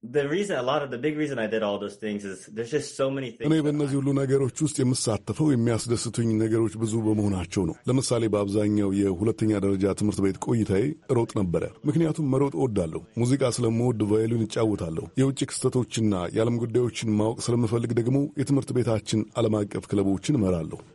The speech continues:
Speaker 2: የጥቁር ተማሪዎች ጉዳይ ስለሚያሳስበኝ የጥቁር ተማሪዎችን ማህበር እመራለሁ። የስደተኞች የተግባር ቡድን ያቋቋምኩት ደግሞ በጣም አስፈላጊ ጉዳይ ስለሆነ ነው። በተለይ ወላጆቼ ስደተኛ መሆናቸውን ግምት ውስጥ በማስገባት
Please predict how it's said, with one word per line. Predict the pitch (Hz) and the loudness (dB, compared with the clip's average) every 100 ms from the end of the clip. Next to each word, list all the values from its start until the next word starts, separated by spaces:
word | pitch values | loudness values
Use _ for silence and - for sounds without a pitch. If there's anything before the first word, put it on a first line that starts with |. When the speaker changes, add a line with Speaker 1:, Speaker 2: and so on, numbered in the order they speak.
| - | 0
Speaker 2:
የጥቁር | 143 143 143 127 | 0 0 -4 -2
ተማሪዎች | 143 135 135 117 | 0 2 0 0
ጉዳይ | 113 120 123 | -4 -2 0
ስለሚያሳስበኝ | 120 123 127 113 117 - 139 131 117 | 2 2 2 0 -2 0 0 0 0
የጥቁር | 110 - 104 | -2 0 -4
ተማሪዎችን | 113 107 104 104 - 107 | 0 0 2 0 0 0
ማህበር | 98 95 120 | 0 2 2
እመራለሁ። | 104 101 90 82 90 - 135 | 2 2 0 -4 -8 -6 -2
የስደተኞች | 143 147 139 143 139 131 | 0 0 0 0 0 0
የተግባር | 127 127 123 117 113 | -2 -2 0 0 0
ቡድን | 110 107 113 | -2 0 0
ያቋቋምኩት | 107 117 113 113 95 98 | 0 -2 0 0 0 -2
ደግሞ | 104 104 165 | -2 2 2
በጣም | 110 - 139 | 2 0 0
አስፈላጊ | 110 - 107 101 98 | -2 -2 0 0 0
ጉዳይ | 95 95 107 | -2 0 0
ስለሆነ | 135 139 127 | 2 2 2
ነው። | 101 78 - | 0 -2 -4
በተለይ | 98 110 110 | -2 2 2
ወላጆቼ | 101 98 98 104 - 147 | 2 2 0 0 0 -2
ስደተኛ | 110 104 101 101 | 0 0 2 2
መሆናቸውን | 98 98 101 95 - 131 123 113 | 2 2 2 -2 -2 0 2 0
ግምት | 104 113 107 | 0 0 0
ውስጥ | 101 - | -2 0
በማስገባት | 107 110 92 107 95 156 | 0 0 0 -2 0 -2